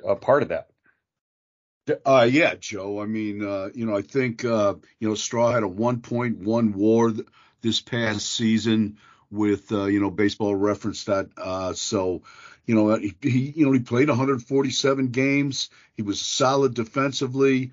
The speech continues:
Speaker 2: I mean, he was, you know, he was excellent defensively, really. Uh, but you can't tell me that Luis Robert Junior hitting, you know, close to forty home runs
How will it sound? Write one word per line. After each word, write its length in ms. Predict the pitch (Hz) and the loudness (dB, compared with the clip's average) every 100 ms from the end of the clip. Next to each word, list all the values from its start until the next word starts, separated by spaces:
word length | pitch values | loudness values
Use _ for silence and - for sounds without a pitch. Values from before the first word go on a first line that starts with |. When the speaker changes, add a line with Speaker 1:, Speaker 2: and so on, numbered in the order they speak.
| _ | _
Speaker 2:
I 80 | - | -2
mean, 200 | 120 117 | 2 4
he 100 | 151 | 4
was, 240 | 180 123 - | 2 -4 -8
you 180 | 170 | 2
know, 120 | 139 135 | 4 6
he 60 | |
was 120 | 147 | 4
excellent 480 | 147 196 - 110 87 | 2 0 0 -2 -4
defensively, 720 | 92 - 95 87 95 85 87 | -8 -8 -8 -6 -8 -8 -8
really. 540 | 87 143 135 95 101 - - - - | -2 0 0 -2 -6 -10 -20 -20 -2
Uh, 280 | 117 110 | 0 2
but 400 | 107 123 113 107 - - | 2 4 2 2 -16 -16
you 120 | 151 143 | -8 -2
can't 320 | 220 180 - | 0 0 2
tell 180 | 160 143 | 0 2
me 220 | 139 127 | 4 4
that 360 | 113 98 98 | 2 -2 -8
Luis 480 | 113 127 139 147 - | -2 2 4 4 2
Robert 440 | 113 117 127 110 101 | 2 2 2 -2 -4
Junior 540 | 117 131 113 92 87 - _ | -2 0 0 -2 -6 -14 _
hitting, 360 | 147 - 120 | -2 0 4
you 120 | 113 110 | 4 4
know, 100 | 101 | 0
close 340 | 131 120 - | -2 -2 -2
to 100 | 117 | -6
forty 340 | - 123 113 | 0 0 4
home 320 | 110 117 107 110 | 4 4 2 2
runs 380 | 117 92 - | 2 0 -8